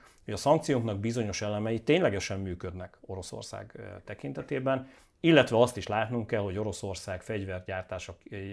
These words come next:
fegyvergyártási és lőszergyártási kapacitása nem volt felkészülve a háborúra. Ezt próbálják így pótolni most, és azt hiszem, hogy, ö,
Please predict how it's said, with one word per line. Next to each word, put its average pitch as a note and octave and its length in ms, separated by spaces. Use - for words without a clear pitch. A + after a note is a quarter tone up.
fegyvergyártási F#2+ 800
és F#2+ 120
lőszergyártási F#2+ 760
kapacitása B2 880
nem C3+ 300
volt G#2 200
felkészülve - 800
a F2 100
háborúra. G2 560
Ezt C#3+ 220
próbálják A2 640
így G#2 200
pótolni F#2 520
most, B2+ 260
és B2 280
azt C#3+ 220
hiszem, C3 480
hogy, A2+ 400
ö, A2 140